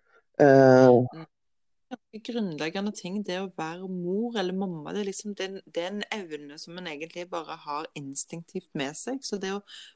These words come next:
Speaker 2: å feile på akkurat det er vel det verste en som mor kan gjøre.
Speaker 1: Mm.
Speaker 2: Det er i oss at vi skal kunne det, liksom, som nådegave, nesten som.
Speaker 1: Ja, altså, det, det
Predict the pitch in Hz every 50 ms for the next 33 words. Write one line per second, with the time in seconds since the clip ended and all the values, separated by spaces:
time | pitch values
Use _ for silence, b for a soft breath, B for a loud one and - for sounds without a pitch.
0 | b _ - - - - 226 214 175 143 143 143 151 151 - - - - _ -
1 | - 175 - 180 208 233 233 - 170 165 156 165 175 185 196 208 202 196 _ _
2 | _ - 190 185 226 - - - - - - - 147 143 160 175 - 180 185 180
3 | 165 147 147 151 _ _ _ - - 156 156 165 175 170 175 233 330 - _ _
4 | _ _ _ - - 175 175 165 147 139 135 - - _ _ _ _ _ _ -
5 | - 202 - _ _ _ _ _ _ _ _ _ _ _ _ _ 165 165 180 190
6 | 190 185 - - 170 160 160 165 - 175 175 - 180 180 - 180 175 - - 175
7 | 156 147 147 143 143 151 160 165 170 175 - - 226 254 247 _ _ - 202 190
8 | 185 185 190 190 - _ _ _ _ _ _ _ _ - - 175 190 180 165 156
9 | - - - 147 147 160 180 190 - _ 190 190 - - - 208 208 240 240 247
10 | _ _ _ _ _ _ _ _ _ _ _ _ _ _ _ _ _ _ _ _
11 | _ _ _ _ _ _ - - 202 233 240 226 - - 202 202 202 - - 196
12 | 185 202 202 196 190 180 180 165 147 143 - - - - - - - _ _ _
13 | - 160 - _ _ _ _ _ - 170 185 202